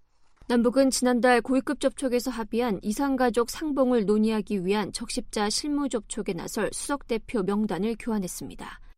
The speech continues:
한국 측은 이덕행 통일부 통일정책협력관이,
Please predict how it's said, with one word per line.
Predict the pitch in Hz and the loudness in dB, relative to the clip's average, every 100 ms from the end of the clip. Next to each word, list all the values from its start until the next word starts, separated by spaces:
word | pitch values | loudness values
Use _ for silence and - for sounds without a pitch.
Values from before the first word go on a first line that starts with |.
| _ _ - | _ _ -14
한국 | - 277 285 | 2 2 4
측은 | - 226 277 | 0 2 2
이덕행 | 214 220 247 - 277 269 | 2 2 2 2 0 0
통일부 | - 302 269 285 285 | -2 -2 0 0 -4
통일정책협력관이, | - 311 302 269 240 240 - 247 233 220 180 156 156 | -4 -4 -2 -2 -2 -4 -4 -2 -2 -4 -6 -6 -10